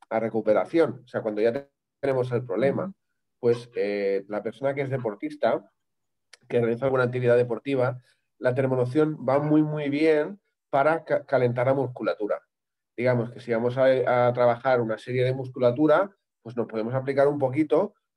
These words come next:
Speaker 1: porque así, cuando empiezas a, a realizar la, la actividad, el músculo no empieza en frío. Además de realizar los estiramientos y demás que has de hacer,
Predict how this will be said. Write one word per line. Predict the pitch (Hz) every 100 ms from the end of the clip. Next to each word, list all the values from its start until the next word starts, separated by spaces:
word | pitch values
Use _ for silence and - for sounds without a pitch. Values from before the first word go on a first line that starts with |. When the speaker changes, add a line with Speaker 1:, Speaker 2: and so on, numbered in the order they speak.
| -
Speaker 1:
porque | 123 123
así, | 117 160 165 208 233 -
cuando | 123 120
empiezas | 113 131 147 143
a, | 135 123 110
a | - 113
realizar | 113 113 110 117 120
la, | 127 127 127 127
la | 123
actividad, | 123 139 131 139 160 208 - _ _ -
el | 117
músculo | 127 131 131 156 160 175 190 _
no | 131 139
empieza | 135 120 131 120
en | 107
frío. | - 110 95 90 _ -
Además | 139 113 117
de | 127 127
realizar | 123 123 127 123 123 -
los | 104 101 - -
estiramientos | - - 92 107 123 120 120
y |
demás | 110 110
que | - 127
has |
de | 123
hacer, | 123 165 208